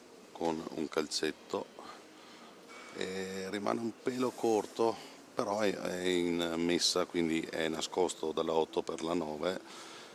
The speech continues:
e di conseguenza Antonio deve pensare a cosa fare. Eh, forse cercherà di nascondersi con un calcetto dietro al nove o comunque andare a toccarlo.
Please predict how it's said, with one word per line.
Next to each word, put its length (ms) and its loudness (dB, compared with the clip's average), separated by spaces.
e 280 -4
di 80 -8
conseguenza 460 2
Antonio 1120 0
deve 160 4
pensare 360 0
a 20 0
cosa 180 -6
fare. 320 0
Eh, 160 -4
forse 680 0
cercherà 320 2
di 80 2
nascondersi 640 2
con 100 0
un 80 2
calcetto 420 -2
dietro 600 0
al 140 0
nove 320 0
o 80 -12
comunque 320 0
andare 180 2
a 40 0
toccarlo. 480 0